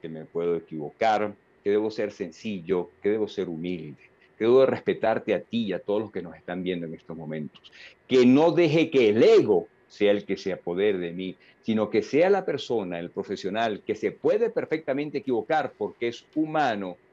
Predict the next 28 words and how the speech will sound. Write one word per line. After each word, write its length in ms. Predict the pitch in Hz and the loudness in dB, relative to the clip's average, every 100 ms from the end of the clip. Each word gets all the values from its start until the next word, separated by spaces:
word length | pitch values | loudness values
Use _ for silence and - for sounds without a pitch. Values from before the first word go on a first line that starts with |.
| - | -12
el 140 | 110 101 | -10 -6
que 120 | 107 | -8
puede 260 | 135 151 | -4 -4
estar 280 | 123 - 95 | -4 -6 -6
allí 240 | 87 85 90 | -6 -10 -10
pendiente 540 | 85 87 98 95 78 | -10 -4 -4 -4 -10
en 100 | 71 | -14
ese 160 | - 78 | -18 -18
momento. 440 | - - _ - _ _ - | -18 -20 _ -20 _ _ -4
Entonces, 600 | 120 156 143 117 85 - - | 0 2 2 0 -6 -6 -8
una 180 | 104 123 | -4 0
cosa 320 | 151 147 160 | 0 2 2
es 240 | 139 - - _ - | 2 0 -8 _ -4
que 180 | 95 82 - - 117 | -4 -4 -20 -10 -2
yo 160 | 139 | -2
sepa 400 | 143 151 151 104 | 0 -2 -2 -4
que 120 | 95 | -6
me 140 | 85 82 | -8 -8
puedo 260 | 92 92 98 | -4 -4 -4
equivocar 640 | 104 104 107 - 78 - _ _ _ _ - | -4 -4 -4 -4 -6 -8 _ _ _ _ -12
y 140 | 120 | -10
que 100 | - | -6
es 140 | - 110 | -6 -6
normal 600 | 104 98 98 120 120 92 | -4 -4 -2 -2 -4 -6
que 80 | 78 | -14
me 120 | 73 | -16
pueda 260 | - 78 76 | -14 -12 -12
equivocar, 580 | 85 101 101 104 90 | -8 -4 -4 -2 -4